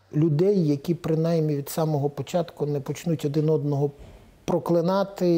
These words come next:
і вішати ярлики. «А ти такий, а ти ще гірший, а ти вообще».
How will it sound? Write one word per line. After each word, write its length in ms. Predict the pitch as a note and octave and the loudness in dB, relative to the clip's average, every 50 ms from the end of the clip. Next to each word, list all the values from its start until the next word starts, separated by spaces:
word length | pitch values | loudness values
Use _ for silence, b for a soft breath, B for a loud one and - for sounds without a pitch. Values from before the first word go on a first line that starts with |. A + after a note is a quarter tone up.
| E3 - | 2 0
і 120 | F3 E3+ | 0 0
вішати 440 | D#3 E3 F3 D#3 - E3+ D#3 - E3+ | 2 2 2 0 0 -4 -4 -2 0
ярлики. 580 | D#3+ D#3 D#3+ D#3 D#3 D3+ D3+ D3 - - B2+ - | 2 2 2 2 2 2 0 0 -4 -8 -8 -4
«А 160 | - E3 F3 | -2 0 -2
ти 200 | E3+ E3+ - F3+ | 0 0 -2 -4
такий, 500 | D#3 - E3 D#3 - - A3 A3 G#3+ - - | -2 -2 -6 -6 0 0 2 2 2 0 -2
а 80 | D#3+ | -4
ти 180 | D3+ - - E3+ | -6 -4 -4 -6
ще 220 | - - - F3 | -6 -6 -4 -2
гірший, 480 | D#3+ D3 D3 C3+ A2+ A2+ A2 - - A#2+ - | 0 0 2 0 0 -2 -6 -10 -10 -8 -6
а 80 | D3 | -6
ти 180 | C#3 - - F3+ | -6 -4 -2 0
вообще». 560 | E3+ D#3+ D3+ C#3 - - - - - G2 F#2+ | 0 0 0 -2 -4 -14 -18 -16 -14 -16 -16